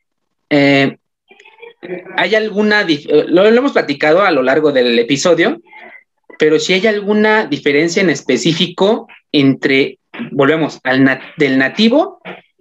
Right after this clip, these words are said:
que el, el latino que llega, ¿no? En este caso, hablando de, de las diferencias,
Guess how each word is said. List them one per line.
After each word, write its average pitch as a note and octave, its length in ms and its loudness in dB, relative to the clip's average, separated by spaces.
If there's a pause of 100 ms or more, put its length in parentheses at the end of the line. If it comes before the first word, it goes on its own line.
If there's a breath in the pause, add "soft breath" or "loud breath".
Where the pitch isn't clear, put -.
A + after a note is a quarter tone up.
(380)
que D3 160 2
el, C#3+ 300 0
el D3 100 2
latino F#3+ 500 -2
que C3+ 180 -2
llega, C#3 340 0
¿no? B2+ 260 2
En F3 100 2
este D3 240 -2
caso, D3 560 0 (520)
hablando C#3 400 2
de, B2+ 220 0
de A#2+ 120 -2
las A2 140 -2
diferencias, F#3+ 840 -2